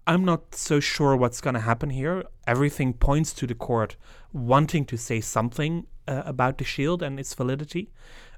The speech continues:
Um, and then, uh, indeed, also, uh, uh, E U companies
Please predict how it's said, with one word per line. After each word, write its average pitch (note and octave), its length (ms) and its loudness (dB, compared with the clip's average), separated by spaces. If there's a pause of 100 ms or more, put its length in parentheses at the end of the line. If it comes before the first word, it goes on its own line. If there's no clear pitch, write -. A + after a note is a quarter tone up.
(100)
Um, A2 520 -2 (840)
and B2+ 160 0
then, C3 360 2 (120)
uh, A#2 600 -6 (120)
indeed, B2 500 0
also, A2+ 640 -4 (100)
uh, A#2 40 -8
uh, C#3 600 -12 (220)
E - 100 -2
U A#2+ 120 6
companies A#2 640 -2